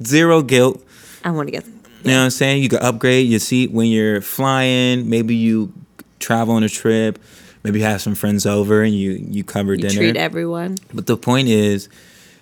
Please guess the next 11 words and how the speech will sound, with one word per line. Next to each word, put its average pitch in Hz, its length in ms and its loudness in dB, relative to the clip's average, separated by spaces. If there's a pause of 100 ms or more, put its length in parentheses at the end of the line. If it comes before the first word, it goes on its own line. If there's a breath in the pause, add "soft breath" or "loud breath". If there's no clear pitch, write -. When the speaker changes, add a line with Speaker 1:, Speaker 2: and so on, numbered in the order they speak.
(140 soft breath)
Speaker 1:
like, 101 480 -4 (220)
create, 117 580 2 (840 loud breath)
we 104 120 0
say 101 140 -2
this 95 140 -2
at 92 80 -6
Harlem 92 180 -4
Capital 92 380 -8 (360)
quite 190 160 -4
a - 40 -6
bit, 92 240 -8